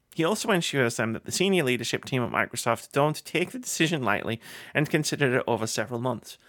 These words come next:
explaining that he believes it's, quote, "necessary to prepare the company for long-term success," end quote. On a completely unrelated note, Nadella's annual salary currently sits at fifty-five million dollars after receiving a ten percent increase between twenty twenty-one and twenty twenty-two.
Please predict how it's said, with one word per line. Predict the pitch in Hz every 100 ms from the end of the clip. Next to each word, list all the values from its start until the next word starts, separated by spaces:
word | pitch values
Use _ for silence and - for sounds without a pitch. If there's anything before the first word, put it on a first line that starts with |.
| - - - - - _ - - - _ _ _ _ _
explaining | 147 - - 190 190
that | 175 147
he | 156
believes | 156 139 139 139 117
it's, | 131 -
quote, | - 165 165 139 -
"necessary | 131 190 - 247 233 226
to | -
prepare | 196 170 156 151
the | 156
company | 143 135 123 135
for | 131 143
long-term | 127 120 117 123 123 107 110
success," | 110 - 180 123 -
end | 113 117
quote. | - 110 - _ - - - - - - - _
On | 190 247
a |
completely | 240 190 196 - 143
unrelated | 135 135 120 120 - -
note, | 110 101 78 -
Nadella's | 151 160 185 -
annual | 160 160 147 131
salary | - 120 117 120
currently | - 131 113 -
sits | 123 131 -
at | 117
fifty-five | - 208 - 311 - 131 127
million | 127 123 117 113
dollars | 147 165 120 - -
after | 127 -
receiving | 139 139 147 135 117
a |
ten | - 165
percent | 143 - 135 -
increase | 113 - 117 -
between | 117 123 117
twenty | - 170 -
twenty-one | - 113 110 107 -
and | - 123
twenty | 107 104
twenty-two. | - 104 104 -